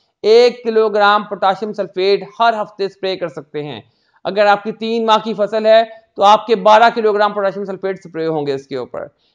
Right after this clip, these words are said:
लेकिन ये बारह किलोग्राम पोटेशियम सल्फेट जमीन में अगर आप देंगे, तो ये आपको बता देता हूं कि कम से कम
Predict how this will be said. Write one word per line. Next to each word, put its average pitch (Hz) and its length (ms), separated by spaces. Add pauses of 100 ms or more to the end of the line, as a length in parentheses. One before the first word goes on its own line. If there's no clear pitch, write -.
(120)
लेकिन 214 260
ये 233 300
बारह 220 380
किलोग्राम 208 580
पोटेशियम 202 480
सल्फेट 190 580
जमीन 196 380
में 254 160
अगर 220 140
आप 202 140
देंगे, 185 500
तो - 380
ये 208 200
आपको 302 600
बता 175 380
देता 208 260
हूं 202 240
कि 196 80
कम 226 360
से 233 160
कम 196 320